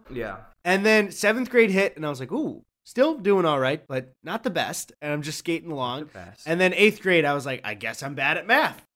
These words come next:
Speaker 2: I, in just two years, I've flipped completely.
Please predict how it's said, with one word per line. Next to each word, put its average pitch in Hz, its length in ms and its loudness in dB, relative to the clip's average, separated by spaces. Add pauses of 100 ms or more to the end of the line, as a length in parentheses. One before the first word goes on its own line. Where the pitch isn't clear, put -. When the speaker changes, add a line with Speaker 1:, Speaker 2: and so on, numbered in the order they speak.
Speaker 2:
I, 135 200 -6 (100)
in 151 180 -4
just 156 240 -8
two 208 160 -4
years, 208 380 2
I've 135 180 -2
flipped 190 380 -8
completely. 156 540 -8